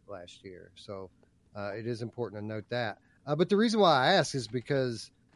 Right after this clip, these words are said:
I was pretty impressed here, man. We always kinda go forward with this idea that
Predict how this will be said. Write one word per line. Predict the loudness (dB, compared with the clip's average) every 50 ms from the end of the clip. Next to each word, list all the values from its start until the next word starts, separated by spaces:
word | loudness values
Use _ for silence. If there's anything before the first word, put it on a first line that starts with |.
| _ _ _ _ _ _
I | 0 2 2
was | 2 2 0
pretty | 0 -2 0 2 2 2
impressed | 2 0 0 2 2 2 0 0 -2
here, | -2 0
man. | 0 0 0 2
We | 4 4
always | 4 4 4 4 4 2 2 0
kinda | -2 -2 0 0
go | 0 0 0 0
forward | 0 -2 -2 -2 -2 0 -2 -2 -2
with | -6 -6 -4 -4
this | -4 -4 -4 -6 -6
idea | -4 -2 -2 -2 -2 -2 -2 0 0 0 0 -2 -4 -8 _ _ _ _ _ _ -4
that | -2 0 0 0 -2 -4